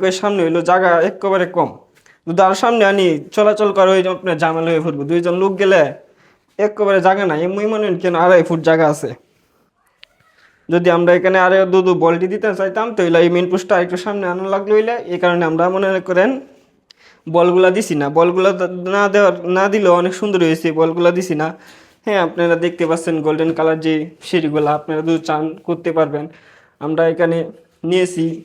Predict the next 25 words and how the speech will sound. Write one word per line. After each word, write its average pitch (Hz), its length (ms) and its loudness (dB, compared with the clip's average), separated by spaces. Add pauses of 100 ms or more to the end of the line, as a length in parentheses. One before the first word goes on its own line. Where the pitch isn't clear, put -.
(1300)
এই 180 120 -4
সিঁড়ি 220 260 0
হইলো 208 240 4
আপনার 196 400 0 (880)
প্রতি 233 220 2 (120)
স্কয়ার 190 300 2
ফিট 202 220 -4
নিয়েছিলাম 202 440 0
আমরা 190 180 2 (800)
মাত্র 190 220 -2 (120)
ছয়শো 214 340 0
টাকা 175 140 2 (140)
স্কয়ার 165 320 2
ফিট। 160 220 -4 (340)
ওয়ান 156 120 -2 (100)
পয়েন্ট 185 300 0
টু 196 60 4 (160)
স্টিল 185 240 -6
ট্যাঙ্ক 196 220 -2
কোম্পানিতে 190 480 -2
ছয়শো 214 320 2
টাকা 170 120 2 (120)
স্কয়ার 160 280 -2
ফিট 170 220 -8
নিয়েছি। 160 280 -2